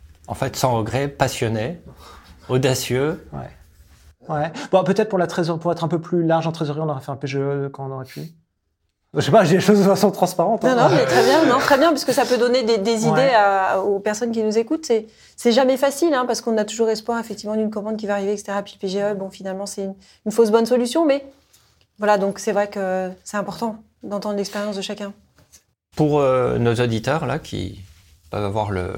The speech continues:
Speaker 1: le même âge que vous, au même moment que, euh, vous avez repris, euh, ce Pierre Auger, euh, vous auriez deux conseils,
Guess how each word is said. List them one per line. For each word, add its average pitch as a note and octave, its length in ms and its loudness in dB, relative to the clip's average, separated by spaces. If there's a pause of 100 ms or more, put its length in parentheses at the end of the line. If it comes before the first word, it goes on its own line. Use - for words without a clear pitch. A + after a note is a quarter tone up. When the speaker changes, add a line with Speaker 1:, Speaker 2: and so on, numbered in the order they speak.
(100)
Speaker 1:
le G2 200 -4
même G#2+ 200 -2
âge G2+ 180 -6
que - 60 -6
vous, A2+ 400 -2
au G2 180 -2
même G#2 200 -4
moment A2 260 -2
que, A2+ 160 -8
euh, G2 240 -2 (840)
vous G2+ 180 -6
avez G2 140 -2
repris, A2 560 -4
euh, G2 80 -8 (380)
ce - 180 -20 (260)
Pierre A2 160 -6
Auger, G#2+ 340 -6 (600)
euh, G2 260 -4 (840)
vous B2 100 0
auriez D3 420 0 (120)
deux B2 320 2
conseils, D#3 560 -4